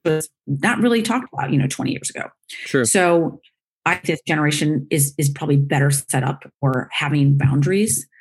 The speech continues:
Speaker 1: um, in a way that I think maybe success, previous generations weren't as good about.
Speaker 2: Yeah.
Speaker 1: I don't know if you've seen Tracy after me. So when you t-, talk to Tracy about boundaries, 'cause I think, you know, sh-,
Speaker 2: Okay.
Speaker 1: she and I were, you know, we were,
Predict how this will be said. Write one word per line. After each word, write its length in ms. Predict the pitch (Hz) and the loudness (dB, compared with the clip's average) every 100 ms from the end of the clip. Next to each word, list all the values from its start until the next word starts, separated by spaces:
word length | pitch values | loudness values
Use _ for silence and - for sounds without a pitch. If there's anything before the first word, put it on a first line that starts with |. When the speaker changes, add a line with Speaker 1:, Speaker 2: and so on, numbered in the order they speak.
| - 135 143 | -14 -12 -2
Speaker 1:
um, 460 | 151 143 139 143 143 | 0 2 4 4 2
in 80 | 156 | 0
a 60 | |
way 160 | 143 139 | 2 2
that 120 | 139 | 2
I 60 | 139 | 0
think 160 | 139 | 2
maybe 240 | 147 143 139 | 2 2 0
success, 420 | - 143 - 139 - | 0 -2 -4 -6 -4
previous 280 | 180 156 - | -2 0 0
generations 500 | 151 139 139 147 135 | 0 2 2 0 0
weren't 280 | 143 139 | 0 0
as 100 | 143 | 0
good 160 | - 139 | 0 0
about. 300 | 147 196 - _ _ - | 0 -2 -6 _ _ -12
Speaker 2:
Yeah. 220 | - 113 101 | -4 -4 -4
Speaker 1:
I 440 | - _ - - | -12 _ -18 -2
don't 100 | 202 | 0
know 60 | 190 | 2
if 80 | 190 | 2
you've 100 | 175 | 2
seen 160 | 175 | 0
Tracy 480 | 147 160 147 220 220 - 208 - | 2 0 2 2 0 -8 -10 -4
after 200 | 196 208 | 0 2
me. 120 | 214 | 2
So 80 | 214 | 2
when 100 | 185 | 0
you 140 | 180 - | 0 -2
t-, 160 | - | -4
talk 220 | 214 254 | 0 0
to 80 | 254 | -2
Tracy 400 | - 196 208 185 | 0 0 2 -2
about 420 | 170 170 156 139 | 0 0 -2 -2
boundaries, 420 | 131 123 147 - - | -4 -4 -4 -6 -2
'cause 140 | 214 | 0
I 100 | 147 | 0
think, 220 | - 175 | -2 -4
you 80 | 160 | -2
know, 140 | 139 | -2
sh-, 200 | 143 - | -4 -4
Speaker 2:
Okay. 200 | 147 139 | -4 0
Speaker 1:
she 80 | 196 | 0
and 100 | 180 | 0
I 160 | 131 190 | 0 0
were, 300 | 180 170 - | 0 -2 0
you 80 | 262 | 0
know, 140 | 185 | 0
we 160 | 208 | 0
were, 120 | 208 | 0